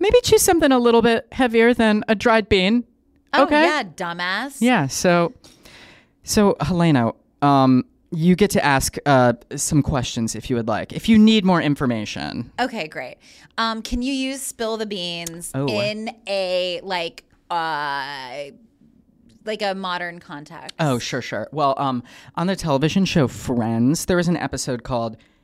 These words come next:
Speaker 1: the one where Rachel spills the beans, where Rachel disclosed to Chandler that, um, Joey had feelings for her. <gasps> Literally spilled the beans.
Speaker 2: Oh, right. I forgot that Joey had feelings for Rachel
Speaker 1: Yeah.
Speaker 2: for a while.
Speaker 1: Yeah,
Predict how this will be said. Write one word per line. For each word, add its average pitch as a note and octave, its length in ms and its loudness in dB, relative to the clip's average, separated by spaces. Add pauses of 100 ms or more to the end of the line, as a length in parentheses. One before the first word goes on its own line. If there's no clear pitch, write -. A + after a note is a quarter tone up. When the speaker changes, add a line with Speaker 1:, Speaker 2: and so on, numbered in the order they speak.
(320)
Speaker 1:
the G3 80 0
one G#3 240 2
where F#3 120 2
Rachel E3 380 -2
spills C#3+ 380 -4
the F3+ 80 -8
beans, B2 580 -2
where B2 500 -2
Rachel B2 880 -4 (160)
disclosed B2+ 1160 -2
to B2+ 80 -6
Chandler A#2 840 0 (360)
that, A#2 300 -2
um, A2 360 0
Joey A2 340 0
had G2+ 220 -8
feelings A2 360 -4
for A#2+ 180 -8
her. - 220 -12 (220)
<gasps> C4 460 -20
Literally B2 400 -2
spilled G#2+ 280 -6
the G2+ 40 -10
beans. G#2+ 480 -8 (240)
Speaker 2:
Oh, A#3 160 -16
right. B3 200 -14
I G#3+ 60 -14
forgot G3 380 -18
that B3+ 100 -16
Joey E3+ 320 -14
had F3 160 -18
feelings D#3 340 -20
for D3+ 120 -20
Rachel C3+ 220 -6
Speaker 1:
Yeah. C3+ 200 -2
Speaker 2:
for B2 100 -8
a B2+ 80 -18
while. D#2+ 200 -18
Speaker 1:
Yeah, C3 60 -8